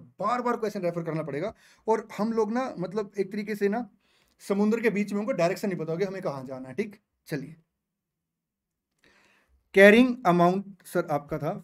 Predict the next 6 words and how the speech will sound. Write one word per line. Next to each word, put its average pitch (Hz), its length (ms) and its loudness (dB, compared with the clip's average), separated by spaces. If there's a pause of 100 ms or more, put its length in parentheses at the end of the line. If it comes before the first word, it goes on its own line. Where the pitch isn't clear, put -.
फिफ्टी 180 440 -8
सेवन 160 380 -4
लाख 156 380 -6 (1040)
सेवेंटी 160 460 0 (200)
एट 180 320 -2
थाउजेंड 139 440 -8